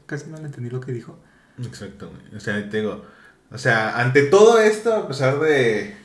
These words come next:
Speaker 2: lo bien o mal que te pueda caer a In-, a Inara, no, no quita que sigue siendo una víctima de algo que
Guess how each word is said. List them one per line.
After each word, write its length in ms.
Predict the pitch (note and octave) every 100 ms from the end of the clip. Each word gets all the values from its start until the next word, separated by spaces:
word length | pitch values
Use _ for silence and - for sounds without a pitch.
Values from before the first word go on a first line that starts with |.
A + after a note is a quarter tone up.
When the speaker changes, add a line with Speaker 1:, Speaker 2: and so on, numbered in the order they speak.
| - - - _
Speaker 2:
lo 200 | A2 B2
bien 360 | B2 C3+ D3 D3
o 80 | B2+
mal 180 | A#2+ B2+
que 60 |
te 120 | B2+ A2
pueda 260 | B2 B2
caer 180 | A#2+ A2
a 80 | A#2
In-, 200 | A#2+ A#2
a 100 | G#2+ G#2
Inara, 520 | G#2 G#2+ B2 - - - _ -
no, 720 | F#2+ G2 G2 G2 F#2+ F#2 F#2 _ _ _ _
no 160 | A2+ A2
quita 220 | B2+ B2+
que 100 | A2
sigue 180 | A2+ G#2+
siendo 280 | A#2 G#2+
una 220 | A2 A2+ G#2+
víctima 440 | G#2+ G#2 A#2+ G#2+
de 120 | G2 F#2+
algo 460 | G2 G#2+ G#2 G2+
que 360 | F#2 F2 E2